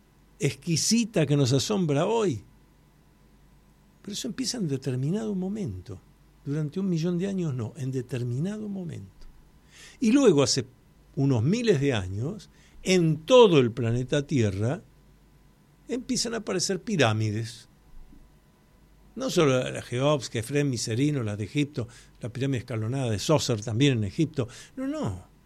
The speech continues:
La de Teotihuacán, en distinta-, en México, distintos lados. Con estas construcciones ciclópeas. Y mil años después,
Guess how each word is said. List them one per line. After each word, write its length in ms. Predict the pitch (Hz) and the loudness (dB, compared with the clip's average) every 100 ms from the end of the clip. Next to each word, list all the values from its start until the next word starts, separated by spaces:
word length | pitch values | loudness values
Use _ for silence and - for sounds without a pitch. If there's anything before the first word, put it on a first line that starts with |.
| _ _ _ _ _ _ _ _ _ - | _ _ _ _ _ _ _ _ _ -10
La 120 | 127 | -4
de 80 | 120 | -2
Teotihuacán, 1160 | 117 113 131 107 104 98 170 196 196 175 151 139 | -2 -4 -4 -4 -6 -2 0 2 4 4 4 2
en 200 | 143 202 | -2 -6
distinta-, 560 | 202 156 339 349 - 143 | -8 -6 -2 -2 -4 -6
en 80 | 120 | -2
México, 460 | 156 180 170 - | 0 0 -4 -6
distintos 500 | 208 160 - 302 170 | -8 -10 -10 -10 -6
lados. 240 | 202 185 - - - - - | -6 -6 -10 -20 -20 -20 -20
Con 140 | 226 | -18
estas 240 | - - | -12 -14
construcciones 680 | - 127 - 123 190 175 - | -12 -12 -10 -8 -6 -4 -2
ciclópeas. 1080 | 143 113 - 123 107 - 101 87 - - - _ _ _ _ _ - - - | -4 -4 2 2 2 0 -2 -2 -8 -12 -16 _ _ _ _ _ -20 -20 0
Y 120 | 202 | 4
mil 220 | 240 302 | 8 10
años 260 | 269 254 202 | 8 8 4
después, 600 | 208 208 269 202 220 | 2 2 2 2 0